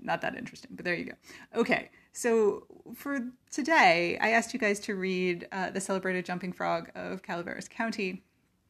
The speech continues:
because it's an example of, uh, a regional, a piece of local color, uh, that e-, exhibits some really recognizable features of that, right? Uh, including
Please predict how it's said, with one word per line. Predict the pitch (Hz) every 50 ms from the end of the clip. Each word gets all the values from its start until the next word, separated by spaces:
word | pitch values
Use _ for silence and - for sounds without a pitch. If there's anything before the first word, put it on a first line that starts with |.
| _ _ _ - - _ -
because | 190 196 196 - 220 196 190 180
it's | 175 - -
an | 190
example | 185 180 - - 185 185 190 190 196 185 180 175 175 - -
of, | 180 180 175 175 175 175 175 - _ - - - - - _ _ _
uh, | - - - - - - - _ -
a | 196 190
regional, | 175 190 190 180 - 175 - -
a | 185
piece | 175 - - 196 175 175
of | 185 170
local | 180 180 175 175 - -
color, | - - 247 269 247 214 202 185 180 175 - - - _ -
uh, | 208 196 180 180 - -
that | - 180 165 190 185 180 - - - _ _ _ _ _ _
e-, | - - - - _ _ _ _ _ -
exhibits | 220 175 - - - 320 - 277 254 -
some | - - 202 185 180 180 202 233
really | 269 294 294 285 277 269 254 254 247 233
recognizable | 190 196 233 226 214 220 - 233 202 196 196 196 180 185 202 190 175 196 180 185 180 175
features | - - - - 208 - - - - 175 175 -
of | - 170 170
that, | - - - - -
right? | - 185 180 185 208 226 226 -
Uh, | 185 180 170 170 -
including | 185 175 175 - - - 190 190 185 185 180 180 175 175 175